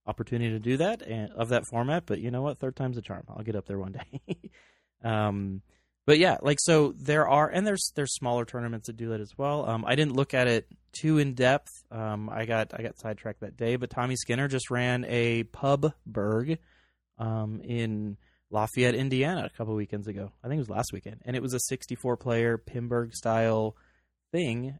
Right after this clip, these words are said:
but I, I don't think it was, um, multiple days. I think it was, like, a ten or a twelve hour event start to finish or something like that. Um, but it was meant, or maybe it was a, rolled into a two-day thing with finals on the second day.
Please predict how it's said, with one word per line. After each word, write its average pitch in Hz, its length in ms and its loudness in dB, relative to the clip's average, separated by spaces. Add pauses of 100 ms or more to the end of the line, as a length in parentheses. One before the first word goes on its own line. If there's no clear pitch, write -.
(140)
but 131 120 2
I, 135 180 2
I 139 100 0
don't 175 180 0
think 170 240 -4
it 151 80 -4
was, 127 580 2
um, 104 460 -4
multiple 127 320 -2
days. 110 340 0
I 113 60 -8
think 127 220 -8
it 101 80 -4
was, 110 200 -6
like, 104 240 -6 (800)
a - 40 -20 (140)
ten 135 220 2
or 117 120 2
a 107 40 0
twelve 113 400 -2
hour 104 560 2 (420)
event 104 440 -4
start 101 280 -8
to 90 80 -20
finish - 300 -20 (100)
or - 80 -20
something 120 280 -4
like 107 160 -14
that. - 240 -20
Um, 113 200 -6
but 117 120 -2
it 113 40 0
was 120 160 -4
meant, 123 240 -4
or 131 60 -6
maybe 147 220 0
it 143 40 2
was 123 100 -2
a, 113 100 -2 (360)
rolled 120 280 2
into 113 220 -2
a 101 60 -2
two-day 113 400 0
thing 104 280 -4
with 98 160 -6
finals 107 320 -2
on 101 100 -6
the 98 60 -10
second - 280 -16
day. - 100 -18